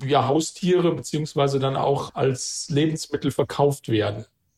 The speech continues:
Also die Fledermaus selbst ist eigentlich nicht der Überträger auf den Menschen, sondern es sind eher die Tiere, die dann in engen Kontakt mit den Menschen kommen.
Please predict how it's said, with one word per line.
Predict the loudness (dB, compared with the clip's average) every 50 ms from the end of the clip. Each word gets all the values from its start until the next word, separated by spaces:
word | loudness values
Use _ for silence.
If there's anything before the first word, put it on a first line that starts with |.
| _ _ _ _ _ _ _ 0
Also | 2 4 4
die | 4
Fledermaus | 4 4 4 4 4 4 4 4 4 2 2 2
selbst | 2 4 4 2 2 -2 -6 -8 -6 -4
ist | -2 -2 -2 -4 -8 -12 -16 _ -8 -2
eigentlich | 0 0 2 2 0 0 -2 0
nicht | 0 0 0 0 0 0
der | 2 2
Überträger | 4 2 2 2 2 2 2 2 4 2 2
auf | 2 0 0
den | -2 -2 0 0
Menschen, | 0 0 -2 -2 -4 -2 -2 0
sondern | 0 0 0 0 2 0 0
es | 0 -2
sind | -2 -4 -4 -4
eher | -2 0 2 2 2 0 0 -4 -6
die | -6 -6 -6 -6
Tiere, | -6 -4 0 2 2 2 2 0
die | 0 0 0
dann | 0 0 0 0
in | -2 -2
engen | -2 -2 -2 -4 -4
Kontakt | -4 -4 -2 -2 -4 -6 -6 -6 -8
mit | -4 -2 0
den | 0 2 2
Menschen | 0 0 -2 -2 -6 -8
kommen. | -6 -6 -6 -8 -8 -12